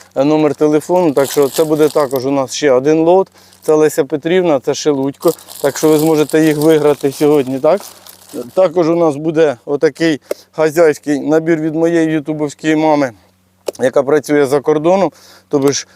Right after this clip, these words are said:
е, пральний порошок, ну і деякі засоби для, е, підтримки чистоти в будинку. Ну, а також будуть у нас кошики.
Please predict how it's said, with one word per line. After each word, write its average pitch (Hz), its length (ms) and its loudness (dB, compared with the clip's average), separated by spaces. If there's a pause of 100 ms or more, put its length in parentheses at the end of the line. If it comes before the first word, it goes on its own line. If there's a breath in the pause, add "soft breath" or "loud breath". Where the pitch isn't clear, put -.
(140 soft breath)
е, 135 380 4
пральний 156 400 2
порошок, 151 800 0
ну 175 160 -2
і 156 80 0
деякі 151 400 0
засоби 180 580 0 (640)
для, 143 360 0 (400 loud breath)
е, 127 160 2
підтримки 147 540 -2
чистоти 147 520 -2
в 143 60 -2
будинку. 135 640 -2
Ну, 220 160 2
а 165 160 2
також 170 280 -2
будуть 165 280 -8
у 170 80 -4
нас 175 200 -2
кошики. 180 520 -4